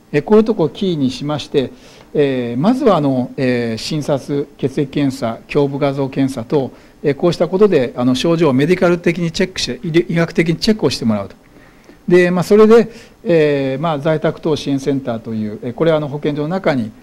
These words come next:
えー、設置をするものと、えー、相まってですね、えー、宿泊療養とか在宅療養ということも、えー、まあ、あの、これも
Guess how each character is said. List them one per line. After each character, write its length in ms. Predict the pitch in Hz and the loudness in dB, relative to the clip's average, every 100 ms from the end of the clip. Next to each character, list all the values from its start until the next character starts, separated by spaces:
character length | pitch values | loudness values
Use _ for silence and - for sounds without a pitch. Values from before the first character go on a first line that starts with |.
| - - | -20 -12
え 100 | - | -6
ー、 20 | 117 | -6
設 220 | 131 117 | -6 -8
置 100 | 143 | -8
を 80 | 127 | -8
す 140 | - | -6
る 80 | 139 | -4
も 120 | 143 | -2
の 240 | 139 120 - _ | -2 -6 -10 _
と、 300 | 190 185 - - - - - | 2 2 -2 -16 -20 -20 -6
え 340 | - 147 131 131 | 2 2 2 0
ー、 40 | |
相 180 | 196 202 | 0 0
ま 100 | 160 | 0
っ 60 | 151 | -2
て 100 | 220 | -2
で 80 | 160 | -2
す 120 | - | -4
ね、 240 | 156 - - | -6 -6 -6
え 160 | 147 127 | -4 -2
ー、 20 | |
宿 220 | - - | -4 -2
泊 180 | 151 160 | -2 0
療 200 | 151 143 | 2 2
養 120 | 127 | 0
と 160 | 117 - | -2 -2
か 160 | 190 | -2
在 240 | 147 143 147 | 0 0 0
宅 220 | 165 156 | -2 0
療 140 | 160 | 0
養 80 | 143 | 0
と 100 | 131 | -2
い 20 | |
う 20 | 170 | -2
こ 120 | 180 | 2
と 100 | 262 | 4
も、 260 | 247 131 - - - - | 4 2 -6 -20 -20 -6
え 360 | 156 135 127 127 | -4 -2 -2 -4
ー、 60 | |
ま 200 | 180 156 | -2 0
あ、 20 | |
あ 40 | 135 | 0
の、 140 | 135 | 0
こ 120 | 123 | 0
れ 60 | 170 | 0
も 260 | 165 160 | 0 -2